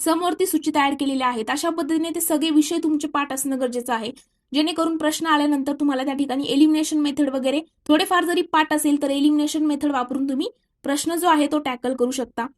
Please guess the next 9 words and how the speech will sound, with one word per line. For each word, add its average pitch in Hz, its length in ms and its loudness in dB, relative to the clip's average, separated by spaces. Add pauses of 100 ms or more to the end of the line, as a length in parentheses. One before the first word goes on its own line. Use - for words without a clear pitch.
(100)
त्यानंतर 359 640 0
जर 339 160 2
आपण 320 260 2
सहावा 311 360 2
पाठमध्ये 302 460 2
आपण 277 240 -2
घेतलेला 277 340 0
आहे, 277 200 -2 (440)
सगळे 294 280 0